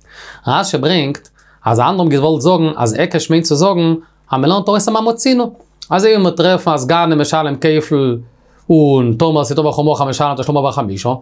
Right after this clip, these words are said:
אז ער זאגט, תורן תענית גנב, אז מיר טרעפן, אז זאל כפל, מיט טוב אך הוא מאוחר, משלם בארבעה וחמישה. אבער זאגט רש"י, ולאו מילסי, דאס א ממצינו בענייניו,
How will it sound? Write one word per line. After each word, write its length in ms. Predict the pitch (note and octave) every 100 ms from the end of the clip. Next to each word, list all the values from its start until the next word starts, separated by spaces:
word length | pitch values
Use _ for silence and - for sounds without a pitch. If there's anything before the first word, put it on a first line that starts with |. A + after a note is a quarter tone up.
| _ _ -
אז 100 | C3+
ער 80 | E3+
זאגט, 200 | F#3+ F#3+
תורן 160 | A3+
תענית 300 | A3+ B3 C4
גנב, 320 | A#3 D4+ C4+ B3+ - _
אז 100 | F#3
מיר 100 | F#3+
טרעפן, 260 | G3+ A3 C3
אז 100 | C3
זאל 140 | F#3+ G3+
כפל, 280 | C#4 C4 D#3+
מיט 100 | D#3+
טוב 100 | G3+
אך 80 |
הוא 100 | G3+
מאוחר, 160 | A#3+ F#3
משלם 200 | E3+ F#3+
בארבעה 180 | F#3+ G3+
וחמישה. 380 | G#3 G3+ G3 G3 F#3+ _ _ _ _ -
אבער 240 | F3+ D#3 D3
זאגט 380 | C3 E3+ E3 B2+
רש"י, 340 | D3 E3+ E3
ולאו 280 | D3+ D3 C#3+
מילסי, 600 | B2 G3 F3+ - D#3+ D3+ D3+ _ -
דאס 300 | D3 F3 E3+
א 400 | D3 C3+ B2 A2+ G2+
ממצינו 640 | B2 A2 G2+ - G#3+ F3 C3
בענייניו, 560 | C3 G#2+ C3+ F3 D3+